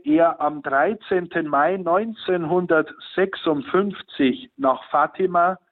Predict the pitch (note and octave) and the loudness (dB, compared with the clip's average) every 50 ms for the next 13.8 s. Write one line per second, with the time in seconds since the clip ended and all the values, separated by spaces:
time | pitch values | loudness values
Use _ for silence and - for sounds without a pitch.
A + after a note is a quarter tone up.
0 | _ _ _ _ _ _ _ _ _ - C#3+ C#3 C#3 C#3 D3+ E3+ G3 F#3+ - F#3+ | _ _ _ _ _ _ _ _ _ -10 -6 -2 0 2 2 2 2 0 -2 -4
1 | - - D#3 C#3 C#3 - - C3 C#3 E3 F#3+ F#3 - - - - - C#3+ - - | -2 -4 -6 -8 -4 0 2 2 2 2 0 -4 -10 -18 -14 -8 -8 -8 -6 -4
2 | B2 B2+ C#3 D3+ E3 E3+ E3+ D#3+ D#3 - - - - C3 C3+ C#3+ D#3 D3+ D#3 - | -2 0 2 2 2 0 0 -2 -4 -6 -8 -4 0 2 2 2 0 -2 -6 -6
3 | - D#3+ D#3 D#3+ D#3 D3 _ _ _ _ _ _ - - - - _ _ _ - | -4 -4 -4 -4 -8 -12 _ _ _ _ _ _ -20 -20 -20 -20 _ _ _ -2
4 | - F#3 F3 E3 D3+ D#3+ E3 D#3 C#3+ C3+ C#3 - - - B2 A#2+ A#2+ A#2+ A#2+ - | 0 0 2 2 2 0 2 2 2 0 -2 -6 -6 -2 0 0 0 -2 -4 -8
5 | - - B2 A#2 A2+ A2+ - - A2 A2 A2 A2 _ _ _ _ _ _ _ _ | -8 -6 -6 -6 -8 -10 -12 -12 -12 -12 -14 -18 _ _ _ _ _ _ _ _
6 | _ _ _ _ _ _ _ _ _ _ _ _ _ _ _ _ _ _ _ _ | _ _ _ _ _ _ _ _ _ _ _ _ _ _ _ _ _ _ _ _
7 | _ - - - - - - - - - - D#3 D#3 F3 G#3 A#3+ A3+ - - F3+ | _ -20 -20 -20 -20 -20 -20 -20 -8 -2 0 0 2 4 2 2 2 0 0 0
8 | E3 C#3+ - - - - - C3+ D3+ G#3+ - - - - _ _ - E3+ D#3+ D#3+ | 0 0 0 -4 -4 0 2 4 4 2 0 -4 -10 -20 _ _ -2 -2 -2 -2
9 | - D#3 C#3 D3+ F#3 - - G#3+ G3+ F#3+ F#3+ F#3 F#3 F#3 - E3+ E3+ E3+ - - | -2 0 2 2 0 0 -2 -6 -2 0 2 2 2 2 0 -4 -4 -4 -4 -6
10 | F#3+ G3+ A3+ A#3 A3+ - - - G3+ G3 F#3+ - - C#3 D3 F3 G#3 - - - | -2 0 0 0 -2 -2 -2 0 2 2 2 0 0 0 0 0 -2 -4 -10 -20
11 | - _ - - B2+ B2+ D3+ F#3+ G3+ - - - - - _ - C#3+ D3 D3+ D#3 | -16 _ -8 -4 0 2 2 2 0 -2 -12 -20 -20 -20 _ -10 -4 0 0 0
12 | D#3 - - E3 E3 F3 E3+ - - _ _ - - C#3 D3 E3+ F#3+ F#3 F3+ E3+ | 0 0 0 0 0 0 0 -4 -20 _ _ -4 0 2 4 4 4 4 2 2
13 | D#3+ - - - E3+ E3+ - - - - - B2+ A#2+ G#2+ F2 | -2 -2 -2 -4 -4 -4 -4 -8 -16 -10 -6 -4 -4 -4 -6